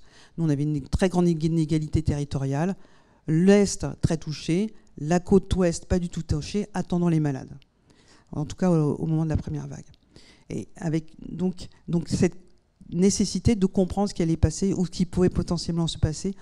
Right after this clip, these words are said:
au travers de, de l'expérience des acteurs. La plus grande, euh, difficulté, à mon avis, c'est, euh, c'est aussi, euh, et vous l'avez dit, la formation, la formation et l-, et la mise,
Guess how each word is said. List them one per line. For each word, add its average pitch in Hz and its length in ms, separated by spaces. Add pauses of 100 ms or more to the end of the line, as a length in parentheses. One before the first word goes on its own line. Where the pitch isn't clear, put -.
(140)
au 165 80
travers 170 380
de, 151 180 (320)
de 156 140
l'expérience 160 460
des 151 100
acteurs. 156 320 (1400)
La 175 140
plus 254 180
grande, 240 240
euh, 175 320
difficulté, 175 720
à 233 100
mon 175 160
avis, 175 380 (320)
c'est, 202 320
euh, 165 160 (460)
c'est - 220
aussi, 196 480
euh, 180 200
et 175 80
vous 160 80
l'avez 156 240
dit, 170 140
la 180 100
formation, 165 580 (140)
la 156 80
formation 165 680
et 175 100
l-, 156 200
et - 80
la 160 140
mise, 170 300